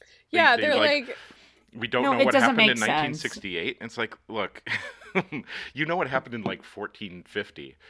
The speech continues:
Speaker 1: You, you have all these
Speaker 2: <laughs>
Speaker 1: records of all this crazy stuff, and you're gonna say that, like, you don't know what happened in nineteen sixty-eight? Like,
Speaker 2: Yeah, no,
Speaker 1: they're
Speaker 2: the
Speaker 1: on a
Speaker 2: premise
Speaker 1: historical reconnaissance mission.
Speaker 2: The premise does not make a lot of sense.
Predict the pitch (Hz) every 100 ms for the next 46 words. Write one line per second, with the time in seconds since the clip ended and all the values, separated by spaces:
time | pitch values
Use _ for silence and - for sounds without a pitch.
0 | - - 117 120 127 311 117 - 117 127
1 | 123 104 101 - 90 80 - - 101 _
2 | _ - 104 110 123 117 - - 95 95
3 | 98 - 78 71 _ - 95 90 101 98
4 | - 95 92 - 85 - 95 85 90 90
5 | 82 80 80 78 82 80 82 92 85 -
6 | - - 131 85 - _ _ _ _ _
7 | _ _ - - - _ _ _ - 185
8 | - - 120 117 175 277 233 202 123 139
9 | 143 147 135 113 - 104 87 - 76 -
10 | 65 - - 101 _ _ - 240 220 226
11 | 190 147 160 - 180 190 139 196 - 135
12 | -